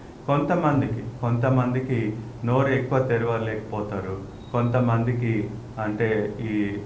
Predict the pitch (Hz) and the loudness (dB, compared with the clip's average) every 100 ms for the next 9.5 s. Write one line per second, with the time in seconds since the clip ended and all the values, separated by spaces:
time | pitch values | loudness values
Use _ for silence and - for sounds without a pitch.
0 | - 117 127 127 127 113 113 120 107 101 | -4 0 2 2 2 2 -2 -2 -2 -2
1 | 101 98 98 87 87 - - - 113 117 | -2 -2 -2 -4 -8 -10 -14 -8 -4 0
2 | 123 117 110 117 107 98 101 92 101 95 | 2 2 0 -2 -2 -2 -4 -4 -6 -6
3 | - - 107 101 127 151 - - - - | -10 -12 -10 -8 -6 -8 -10 -16 -14 -6
4 | 110 107 107 113 117 117 113 110 113 110 | -2 -2 0 2 2 0 0 0 0 -2
5 | 110 95 92 92 90 - 101 98 98 92 | -2 -4 -6 -8 -8 -4 -4 -4 -8 -8
6 | 98 92 92 90 87 87 85 87 - - | -8 -8 -8 -10 -10 -10 -10 -12 -14 -18
7 | - - 120 117 117 117 107 104 98 95 | -14 -2 2 4 2 2 0 0 -2 -4
8 | 95 92 92 92 - 110 131 131 127 110 | -2 -4 -4 -6 -6 -4 0 2 2 0
9 | 104 98 101 98 | 0 -2 -4 -6